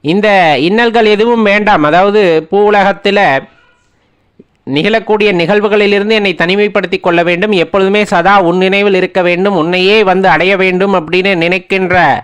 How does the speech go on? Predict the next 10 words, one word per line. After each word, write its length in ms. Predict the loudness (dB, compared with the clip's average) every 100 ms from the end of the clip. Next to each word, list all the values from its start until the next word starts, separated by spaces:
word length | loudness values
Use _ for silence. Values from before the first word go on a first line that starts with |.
| -8
எல்லாருக்குமே 1200 | -4 -2 2 2 2 0 -2 0 0 0 -4 -12 _ _ _ -20 -20 -18
சரணாகதி 1000 | -4 -2 0 2 0 0 0 0 -2 -4
எங்கு 520 | -4 -4 0 0 0 0
கிடைக்கும் 420 | -2 -2 -2 -2
அப்படின்னு 320 | -2 0 0
பார்த்தோம் 440 | 0 0 0 -2 -2
அப்படின்னா, 360 | 0 0 0
இறைவனோட 720 | 0 -2 -2 0 0 0 0 0
பொற்பாதங்கள்ல 680 | -4 -2 -2 0 0 0 0
தான். 220 | 0 -4